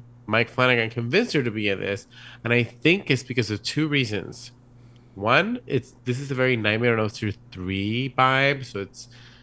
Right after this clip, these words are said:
the story is about these terminally ill teenagers who basically go to live in this, um, house with this doctor who's played by Heather Langenkamp,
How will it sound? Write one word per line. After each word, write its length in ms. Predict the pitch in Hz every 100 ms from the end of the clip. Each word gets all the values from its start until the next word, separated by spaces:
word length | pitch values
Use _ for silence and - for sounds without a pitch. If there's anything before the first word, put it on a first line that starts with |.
| - -
the 60 | 107
story 320 | - 123 127
is 100 | 117
about 340 | 107 107 107
these 320 | 107 104 95 -
terminally 380 | - 127 127 123 -
ill 340 | 127 117 110 - -
teenagers 840 | - 147 123 98 98 90 92 - - - - - - -
who 100 | 120
basically 640 | 113 117 110 - 113 113 110 98
go 180 | - 110
to 80 | 104
live 240 | 101 101
in 80 | 98
this, 320 | 95 87 - - - -
um, 220 | 101 90
house 380 | 82 117 113 107
with 120 | 104
this 180 | 98 90
doctor 640 | - 123 - 104 90 95 104 - - -
who's 140 | 90
played 180 | - 90
by 120 | 87
Heather 200 | 90 95
Langenkamp, 680 | 107 151 143 117 117 107